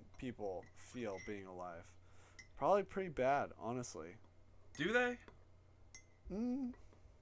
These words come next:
Speaker 2: Mm.
Speaker 1: I, I, I'd have to ask them, you know? So, I mean, if you are in the, the old Soviet Union and you've come to the future, um, and you now live in what is Russia,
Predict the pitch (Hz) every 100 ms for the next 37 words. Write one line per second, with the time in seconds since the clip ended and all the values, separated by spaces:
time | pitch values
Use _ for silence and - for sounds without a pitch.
0 | - - - - 190 254 233 254 262 254
1 | - 202 202 226 247 240 240 226 320 -
2 | - 113 101 131 147 180 202 156 160 156
3 | 151 147 - 156 208 214 175 156 165 180
4 | 127 143 139 135 - - - - 131 139
5 | 135 143 160 175 151 - 165 160 160 151
6 | 135 151 160 113 101 104 - - - -
7 | - - 127 135 135 127 - - 170 185
8 | - 151 123 - 143 160 - 110 104 104
9 | - - - - 123 117 110 104 101 -
10 | - - - - - - - - 127 127
11 | 131 123 135 147 156 135 151 135 127 120
12 | 117 - - - - 127 135 127 107 110
13 | 127 143 - 110 98